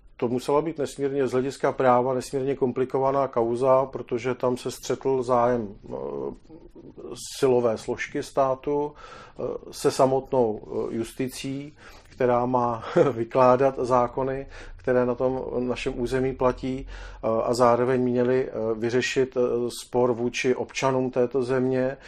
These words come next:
To znamená, větší spor si už nedovedu představit. A přesto se jim to podařilo nějakým způsobem, nevím, kolik právníků se tam účastnilo,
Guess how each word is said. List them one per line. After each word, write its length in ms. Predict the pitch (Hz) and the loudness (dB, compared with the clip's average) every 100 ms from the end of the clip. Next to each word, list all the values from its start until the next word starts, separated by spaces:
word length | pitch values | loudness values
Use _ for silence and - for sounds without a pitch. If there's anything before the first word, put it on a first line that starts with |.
| - - - | -20 -20 -12
To 80 | 117 | -2
znamená, 480 | 123 123 123 123 | 2 6 6 4
větší 340 | 120 117 - 127 | 4 0 -2 -8
spor 260 | - 120 | -2 -2
si 140 | 117 - | -2 -8
už 260 | 123 - | -10 -6
nedovedu 380 | 123 117 117 123 | -4 -2 0 -2
představit. 560 | 123 107 - 131 110 101 | -4 -10 -6 -6 -4 -6
A 60 | |
přesto 340 | 104 127 - 139 | -6 -8 -6 -4
se 140 | - | -2
jim 140 | 147 143 | -2 -2
to 120 | 139 | -4
podařilo 580 | 110 104 107 123 131 127 | -2 -4 0 2 2 2
nějakým 340 | 123 120 135 | -2 -4 -12
způsobem, 460 | - - 131 123 117 | -14 -8 -6 -4 -4
nevím, 260 | 117 123 | -2 -2
kolik 240 | 123 123 - | 0 -4 0
právníků 600 | 117 113 110 117 113 131 | 2 2 2 -4 -6 -12
se 120 | 127 | -4
tam 180 | 123 107 | -4 -4
účastnilo, 640 | 107 120 - 127 131 151 | -6 -8 -6 -4 -2 -4